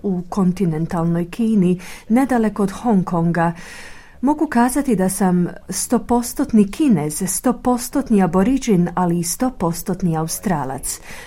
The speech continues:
Na taj način volim razmišljati o svojim kulturama,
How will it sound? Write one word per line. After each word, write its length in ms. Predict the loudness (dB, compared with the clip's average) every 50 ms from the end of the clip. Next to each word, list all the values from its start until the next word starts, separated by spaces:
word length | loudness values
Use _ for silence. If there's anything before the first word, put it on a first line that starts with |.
| -8 0
Na 280 | 4 6 6 6 6 4
taj 140 | 4 2 4
način 400 | 4 4 2 2 2 2 2 2
volim 300 | 4 2 2 2 2 2
razmišljati 800 | 2 0 0 2 4 4 4 2 -2 -4 -4 -4 -4 -2 -4
o 60 | -4
svojim 460 | -4 -6 -6 -2 0 0 2 2 0 0
kulturama, 880 | -2 -4 -6 -6 -4 -2 0 2 2 4 2 2 4 4 2 2 0